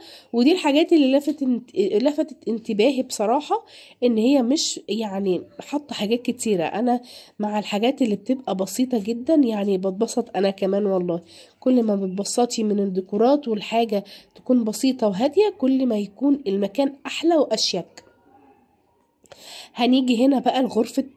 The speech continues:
ال-، الملابس. بجد غرفة الملابس بتاعتها عجبتني جدًا جدًا، لاني انا يمكن جبتها لكم قبل كده، آه، يعني كتير كتير كتير غرف ملابس كتيرة، ولكن غرفة الملابس دي عجبتني.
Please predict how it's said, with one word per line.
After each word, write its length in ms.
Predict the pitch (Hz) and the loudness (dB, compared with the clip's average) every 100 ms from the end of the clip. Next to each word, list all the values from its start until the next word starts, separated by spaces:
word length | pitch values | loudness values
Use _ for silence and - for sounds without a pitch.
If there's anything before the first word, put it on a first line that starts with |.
| - | -6
ال-، 680 | 214 196 196 196 196 190 196 - - - - | -4 -2 -4 -4 -2 -2 -4 -8 -20 -14 0
الملابس. 720 | 254 220 196 220 240 349 - - | 2 2 4 4 2 -2 -4 -8
بجد 420 | 180 220 247 196 | 0 2 0 -2
غرفة 340 | 190 220 - 226 | -4 -6 -6 -4
الملابس 440 | 196 185 208 220 | -2 -2 -2 -4
بتاعتها 460 | 185 180 185 190 220 | -8 -4 -4 -4 -6
عجبتني 520 | 185 185 196 233 220 | -4 -4 -4 -6 -6
جدًا 280 | 214 202 220 | -6 -4 -4
جدًا، 400 | 208 196 196 262 | -2 -4 -2 -2
لاني 540 | 233 170 202 214 226 214 - - - - | 0 0 0 -2 -4 -6 -20 -20 -16 -6
انا 120 | 214 | 0
يمكن 300 | 226 226 254 | 0 0 -2
جبتها 320 | 226 - 220 | -2 -2 0
لكم 180 | 233 233 | 0 0
قبل 180 | 202 196 | -2 -2
كده، 540 | 196 240 247 254 247 - | -2 0 2 2 2 -2
آه، 720 | 190 196 190 185 185 185 175 180 - | -4 -2 -2 0 0 0 0 -4 -8
يعني 480 | 180 185 175 185 - - - - - | -8 -6 -4 -4 -4 -10 -20 -20 -4
كتير 420 | 247 - 240 247 | -2 2 2 2
كتير 360 | 247 220 254 254 | -2 -2 -2 -2
كتير 640 | 226 - 240 285 294 - - | -4 -2 2 2 2 -4 -8
غرف 420 | 180 214 226 233 | -6 -2 -2 0
ملابس 380 | 220 233 254 - | -2 0 0 -4
كتيرة، 500 | - 180 226 247 269 | -10 -6 0 2 2
ولكن 400 | 240 208 247 254 | 2 0 0 0
غرفة 380 | 202 240 - 220 | -2 -2 -4 -6
الملابس 440 | 196 185 185 214 220 | -2 0 0 -2 -4
دي 160 | 190 | -4
عجبتني. 640 | 214 196 190 196 202 269 | -4 -4 -4 -6 -2 -2